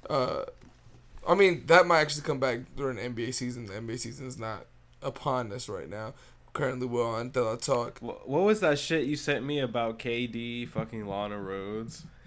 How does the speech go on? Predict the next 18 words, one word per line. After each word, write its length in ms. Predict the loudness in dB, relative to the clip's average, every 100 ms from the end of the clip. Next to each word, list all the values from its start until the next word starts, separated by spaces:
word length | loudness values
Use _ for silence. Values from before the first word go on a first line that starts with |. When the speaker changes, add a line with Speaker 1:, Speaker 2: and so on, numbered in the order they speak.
| -18 -6
Speaker 1:
All 180 | -2 2
right. 300 | 2 2 0 -2 8
<laughs> 60 | 10
I 120 | 10
mean, 260 | 10 8 6
<laughs> 1700 | 4 2 4 4 8 8 6 -6 -8 -10 -10 -18 -18 -16 -2 -2 -2 -10 -20 4
it, 240 | 6 6 4
it's 200 | 4 4
not 280 | 8 8 8
that 100 | 4
he 140 | 2
fucked 540 | 0 -4 6 8 8 2
her. 140 | 2
It's 260 | 2 0 0
that, 380 | 2 4 4 4
um, 520 | 2 2 0 -4 -12 -18 -16 -16 -16 -20 -20 -18 -6
the 280 | -4 0
internet 600 | 2 2 0 0 0 0